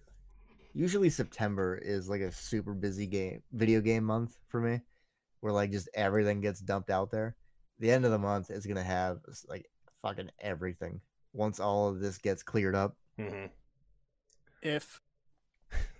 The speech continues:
Speaker 2: Two minutes
Speaker 1: Yeah,
Speaker 2: are on the
Speaker 1: yeah.
Speaker 2: clock. We're, we play with video games now, Max. I'm not sure if you've been back since, uh, since we changed the rules.
Speaker 1: Not
Speaker 2: This
Speaker 1: sure
Speaker 2: is
Speaker 1: if
Speaker 2: not
Speaker 1: you're
Speaker 2: video
Speaker 1: awake
Speaker 2: games
Speaker 1: over there.
Speaker 2: characters. This is video
Speaker 1: <laughs>
Speaker 2: games. Two minutes on the clock. Go. Wow.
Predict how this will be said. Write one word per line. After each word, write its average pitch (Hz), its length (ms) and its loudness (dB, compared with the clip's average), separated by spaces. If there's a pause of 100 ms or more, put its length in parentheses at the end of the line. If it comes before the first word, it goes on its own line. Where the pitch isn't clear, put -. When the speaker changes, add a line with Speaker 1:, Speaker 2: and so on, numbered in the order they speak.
(260)
Speaker 2:
Two 190 120 10
minutes 170 280 10
Speaker 1:
Yeah, 160 40 8
Speaker 2:
are - 40 12
on 147 40 10
the 143 60 8
Speaker 1:
yeah. 123 40 0
Speaker 2:
clock. 151 380 8 (840)
We're, 110 100 -8 (160)
we 131 140 -2
play 143 180 6
with 123 160 8
video 113 240 -2
games 101 260 -4
now, 101 180 -4
Max. 95 240 -6
I'm 107 60 -6
not 104 140 -4
sure - 140 -4
if - 80 -12
you've 104 120 -12
been 104 120 -8
back 98 280 0
since, 104 380 -10
uh, 101 320 -4 (1040)
since - 220 -6
we 113 80 -6
changed 107 340 -2
the 107 60 -8
rules. 104 240 -2
Speaker 1:
Not 120 80 4
Speaker 2:
This 113 60 -2
Speaker 1:
sure - 100 8
Speaker 2:
is - 20 8
Speaker 1:
if 165 40 10
Speaker 2:
not 185 60 8
Speaker 1:
you're 175 100 4
Speaker 2:
video 165 160 8
Speaker 1:
awake 156 80 8
Speaker 2:
games 151 220 8
Speaker 1:
over 90 60 2
there. 160 100 10
Speaker 2:
characters. 131 420 6
This 131 200 0
is 120 120 2
video 143 460 6
Speaker 1:
<laughs> - 0 -
Speaker 2:
games. 113 600 0 (500)
Two 127 140 -2
minutes 117 220 -4
on 110 80 -4
the 98 80 -4
clock. 107 260 -2
Go. 117 300 2 (2750)
Wow. - 260 -8